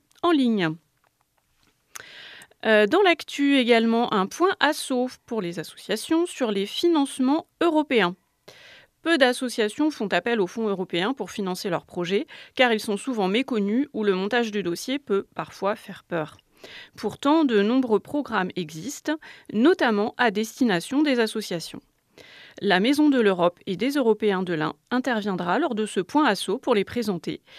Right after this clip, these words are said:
et partagera ses astuces pour faciliter le montage des dossiers ainsi que ses ressources sur les plateformes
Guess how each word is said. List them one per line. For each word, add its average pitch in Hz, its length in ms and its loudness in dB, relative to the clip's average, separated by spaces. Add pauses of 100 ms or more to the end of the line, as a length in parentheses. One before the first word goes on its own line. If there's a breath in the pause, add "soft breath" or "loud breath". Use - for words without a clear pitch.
(220 loud breath)
et 233 100 -2
partagera 285 480 0
ses 226 240 -2
astuces 269 560 -4 (140)
pour - 180 -20
faciliter 247 580 -4
le 190 100 2
montage 220 360 0
des 185 140 -4
dossiers 185 400 -4
ainsi 233 280 -4
que 233 120 -8
ses - 180 -8
ressources 208 560 -8
sur 165 220 -8
les 151 100 -6
plateformes 226 680 -4